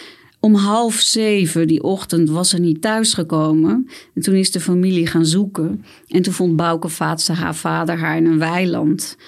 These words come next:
aan de Keningswaai. En hij nam, ja, hij nam die hele scène in zich op.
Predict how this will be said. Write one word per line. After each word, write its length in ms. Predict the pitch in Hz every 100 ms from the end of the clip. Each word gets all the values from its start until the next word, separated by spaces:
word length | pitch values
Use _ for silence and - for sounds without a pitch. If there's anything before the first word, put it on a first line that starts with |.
| - - -
aan 200 | 185 196
de 80 | 180
Keningswaai. 1080 | 196 165 165 160 175 165 151 156 - - _ _ _
En 140 | 185 185
hij 120 | 175
nam, 420 | 170 165 170 - _ _
ja, 320 | - 165 170
hij 140 | 175 175
nam 220 | 180 185
die 120 | 175
hele 320 | 175 180 175
scène 640 | 165 - - 208 196 170 165
in 120 | 170
zich 240 | - 180 -
op. 440 | 190 185 -